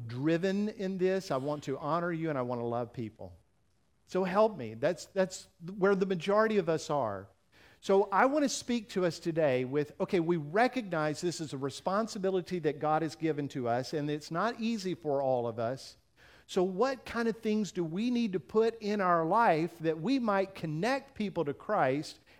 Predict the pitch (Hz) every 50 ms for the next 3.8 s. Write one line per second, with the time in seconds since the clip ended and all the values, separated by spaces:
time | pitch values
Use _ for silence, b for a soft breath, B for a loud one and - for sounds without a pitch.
0 | b 190 170 165 170 175 185 175 - - - 269 262 180 123 113 - - - 156
1 | 175 196 233 254 - - 240 214 - 196 185 185 190 156 175 165 165 - 180 175
2 | 170 156 151 147 151 151 - 175 170 175 247 226 151 113 - b b b b -
3 | 175 175 180 190 208 247 269 269 220 247 226 175 127 113 - -